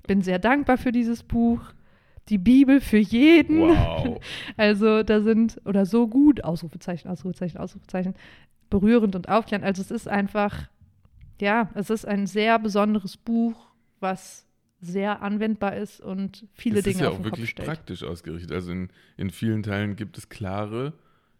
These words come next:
Speaker 2: mögliche Anleitungen zum Sex.
Speaker 1: Ja, es gibt Illustrationen,
Speaker 2: Ja.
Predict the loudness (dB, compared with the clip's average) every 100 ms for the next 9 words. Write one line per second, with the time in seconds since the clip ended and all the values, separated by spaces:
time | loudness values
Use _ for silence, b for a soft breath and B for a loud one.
0 | _ -6 -2 -2 -4 -8 -8 -10 -8 -6
1 | -6 -6 -8 -12 -10 -12 -14 -16 -16 -12
2 | -12 -14 _ _ _ -6 -6 -8 -14 -14
3 | -12 -12 -12 -12 -16 -14 -8 -6 -4 -4
4 | -6 -8 -8 -8 -10